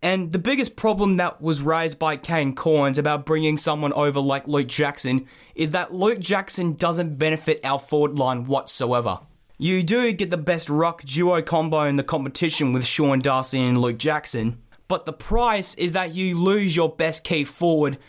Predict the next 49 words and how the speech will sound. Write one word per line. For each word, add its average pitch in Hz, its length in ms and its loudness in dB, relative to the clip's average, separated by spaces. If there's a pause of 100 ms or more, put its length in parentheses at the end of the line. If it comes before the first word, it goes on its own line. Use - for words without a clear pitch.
(160)
for 185 260 2
a 170 60 2
team 170 640 0
who 165 120 2
is 160 120 2
primed 165 420 0
for 165 140 0
a 147 60 -2
premiership, 147 760 -2
desperately 160 580 -2
needing 147 420 2
a 143 40 2
bona 143 280 0
fide 135 340 -2
key 131 180 0
forward. 123 480 0 (340)
All 220 240 4
of 208 60 -8
a 202 60 -4
sudden, 165 500 0
Lobb's 190 320 0
kicking 190 300 -2
forty 180 420 0
goals 156 400 0
for 143 80 -6
the 139 80 -2
Demons. 135 640 0 (420)
Now, 220 420 2
all 190 280 2
of 175 100 0
a 160 60 2
sudden, 180 440 0
the 151 100 0
team 185 340 0
that 165 180 0
won 165 220 0
seventeen 190 800 0
games 170 380 0
in 156 100 2
a 143 80 2
row 147 340 2
have 143 240 -2
a 143 40 -4
solid 175 520 0
key 151 280 -2
forward 147 420 0
to 135 80 -2
help 143 280 -4
them. 160 280 -2